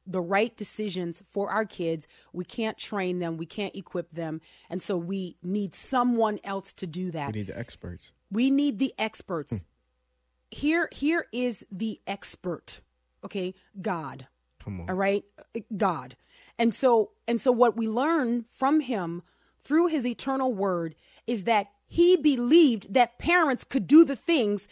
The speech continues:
Speaker 1: that he told them to do.
Speaker 2: Exactly.
Speaker 1: I, I mean,
Speaker 2: And
Speaker 1: like,
Speaker 2: he,
Speaker 1: I,
Speaker 2: he 'Designed
Speaker 1: and I know that
Speaker 2: it
Speaker 1: that
Speaker 2: that
Speaker 1: sounds,
Speaker 2: way.
Speaker 1: he designed it that
Speaker 2: He designed
Speaker 1: way.
Speaker 2: it that way, you
Speaker 1: The
Speaker 2: know?
Speaker 1: expectation is in the design.
Speaker 2: Mm.
Speaker 1: The expectation is obvious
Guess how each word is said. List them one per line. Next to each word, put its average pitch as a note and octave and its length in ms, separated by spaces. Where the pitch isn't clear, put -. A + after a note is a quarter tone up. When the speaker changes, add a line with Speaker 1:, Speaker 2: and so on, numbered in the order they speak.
Speaker 1:
that A#3+ 220
he D4 140
told C#4 320
them A3+ 180
to A3+ 120
do. G3 220
Speaker 2:
Exactly. F#2 360
Speaker 1:
I, C#4 100
I D4+ 40
mean, E4 260
Speaker 2:
And C3 100
Speaker 1:
like, D#4 120
Speaker 2:
he, - 60
Speaker 1:
I, - 60
Speaker 2:
he - 60
'Designed - 60
Speaker 1:
and D4+ 100
I D#4 60
know D#4+ 160
that D4 100
Speaker 2:
it - 40
Speaker 1:
that C4+ 160
Speaker 2:
that - 60
Speaker 1:
sounds, B3+ 360
Speaker 2:
way. A3+ 100
Speaker 1:
he F4+ 160
designed F#4+ 500
it B3 140
that - 100
Speaker 2:
He F3+ 60
designed E3 360
Speaker 1:
way. G#2 40
Speaker 2:
it C2+ 60
that D#2+ 200
way, D#2 260
you B2+ 100
Speaker 1:
The E4 80
Speaker 2:
know? C4 140
Speaker 1:
expectation D#4+ 1200
is C#4 240
in E4 260
the C#4 80
design. C4 840
Speaker 2:
Mm. F2 240
Speaker 1:
The D4 240
expectation D4+ 1120
is C4+ 300
obvious C#4+ 640